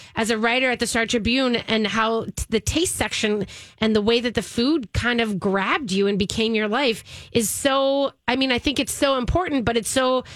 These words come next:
very much, I think a lot of people who love food, that's kind of the same thing. You know, they kind of find it and it worms its way into your life.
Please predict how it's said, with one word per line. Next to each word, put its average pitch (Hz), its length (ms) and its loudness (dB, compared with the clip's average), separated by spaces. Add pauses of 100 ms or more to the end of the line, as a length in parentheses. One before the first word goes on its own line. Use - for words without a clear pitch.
(180)
very 254 160 2
much, 247 180 0
I 247 60 0
think 240 160 0
a 233 60 2
lot 220 260 2
of 240 80 -2
people 240 320 0
who 226 140 0
love 214 280 0
food, 208 600 0
that's - 480 -4 (240)
kind 302 200 2
of 294 60 -2
the 294 60 0
same 277 280 0
thing. 359 400 -2
You 233 100 2
know, 247 120 2
they 240 140 2
kind 269 200 0
of 294 80 0
find 269 360 0
it 240 180 0 (300)
and 240 120 2
it 233 120 0
worms 240 340 2
its 220 220 -4
way 240 260 2
into 208 240 0
your 202 160 0
life. 233 400 0